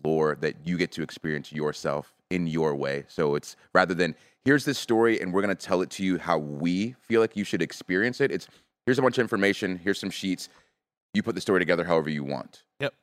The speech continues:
Speaker 1: And you can kind of guide and go at your own pace.
Speaker 2: 'Cause that's my jam.
Speaker 1: Yeah.
Speaker 2: Like, that's something that you can only do in video games. And I think
Speaker 1: Mm-hmm.
Speaker 2: that's what makes it special. I think that's what makes it really cool.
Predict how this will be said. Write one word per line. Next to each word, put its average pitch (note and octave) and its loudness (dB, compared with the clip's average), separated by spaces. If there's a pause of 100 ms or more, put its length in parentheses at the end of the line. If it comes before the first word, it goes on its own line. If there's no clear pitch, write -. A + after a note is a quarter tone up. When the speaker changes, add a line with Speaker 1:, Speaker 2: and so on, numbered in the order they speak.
Speaker 1:
And E2 -2
you E2 -4
can F2 -6
kind D#2+ -2
of C#2 -6 (140)
guide D#2+ 2
and D2+ -8
go D#2 -2
at C#2 -6
your D#2 -4
own D2+ -4
pace. - -6 (120)
Speaker 2:
'Cause D3 -8
that's E3 0
my D#3+ 2
jam. B2+ -8 (220)
Speaker 1:
Yeah. E3+ -2
Speaker 2:
Like, D#3 2
that's E3+ 2
something F#3+ 2
that F3+ 4
you D#3 4
can E3 -2
only D3 0
do C3+ 2
in B2 0
video A#2+ 2
games. G2+ -8
And A#2+ 0
I C#3+ 4
think D#3 0
Speaker 1:
Mm-hmm. C#3 -2
Speaker 2:
that's - 6
what C3 -2
makes A2+ -2
it A#2 -12
special. A2+ -2
I A2 -2
think B2 -2
that's A#2 2
what A#2+ -2
makes A2+ -6
it G#2 -8
really G2+ -4
cool. G2+ -4